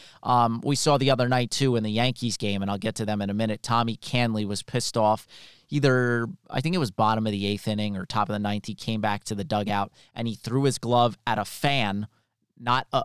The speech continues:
a fan in the crowd, an actual fan that blows air on you that was in the dugout.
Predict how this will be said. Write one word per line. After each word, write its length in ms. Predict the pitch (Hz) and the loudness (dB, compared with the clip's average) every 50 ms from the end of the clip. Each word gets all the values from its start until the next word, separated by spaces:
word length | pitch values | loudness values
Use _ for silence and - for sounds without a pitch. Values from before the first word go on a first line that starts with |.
| - | 0
a 80 | - 117 | -4 -4
fan 380 | - - - 127 120 117 110 110 | -4 -2 0 0 0 2 0 0
in 80 | 104 | -2
the 80 | 101 98 | -4 -6
crowd, 460 | - - - 127 120 110 101 101 98 | -6 -2 0 0 2 2 2 0 0
an 140 | - - 110 | -2 -2 -2
actual 420 | 110 110 110 - - 123 113 110 98 | -2 -2 -4 -4 -4 -4 -4 -4 -4
fan 440 | - - - 127 123 117 107 98 | -6 -4 -2 0 0 0 0 -2
that 120 | 98 101 - | -4 -6 -6
blows 320 | - 107 110 110 107 - | -4 -2 -2 -2 0 0
air 240 | 113 117 117 110 107 | 0 2 2 2 0
on 160 | 95 90 90 | 0 -2 -4
you 160 | 92 95 98 | -6 -6 -4
that 140 | 92 95 - | -4 -6 -6
was 120 | - 104 113 | -6 -6 -4
in 80 | 110 | -4
the 80 | 104 101 | -4 -2
dugout. 540 | 98 120 117 117 104 104 95 92 98 101 | 0 0 0 0 0 -2 -4 -4 -4 -4